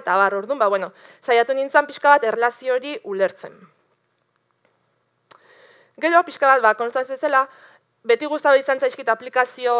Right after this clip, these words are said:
errealak, esango dugu, ba, beak metalak aztertu zituen, baina itsasontzien inguruan nintzun ikerketa baita. Ba, ni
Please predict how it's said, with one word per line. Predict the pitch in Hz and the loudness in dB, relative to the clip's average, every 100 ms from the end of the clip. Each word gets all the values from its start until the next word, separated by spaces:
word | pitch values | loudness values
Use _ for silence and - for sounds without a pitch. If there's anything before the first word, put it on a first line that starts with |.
| 233 226 | 2 4
errealak, | 277 254 208 - - | 4 4 2 -2 -10
esango | 220 214 | -4 -2
dugu, | 226 285 | -2 -2
ba, | 208 196 | -4 2
beak | 208 214 - 226 | 2 2 -8 -6
metalak | 202 226 247 254 | 0 2 2 -2
aztertu | - 254 294 | -4 -8 -8
zituen, | 285 415 330 | -6 -4 -2
baina | 208 240 - - | 0 -2 -2 -12
itsasontzien | - 240 254 240 - 240 226 - _ 226 | -2 0 0 -4 -2 -2 -2 -8 _ -10
inguruan | 233 233 254 202 202 | -10 -8 -2 -2 -2
nintzun | 208 214 202 | -6 -10 -4
ikerketa | 214 214 196 202 | -4 -4 -4 -2
baita. | 202 202 185 - - - | -2 -6 -16 -20 -20 -4
Ba, | 226 | 0
ni | 233 | 0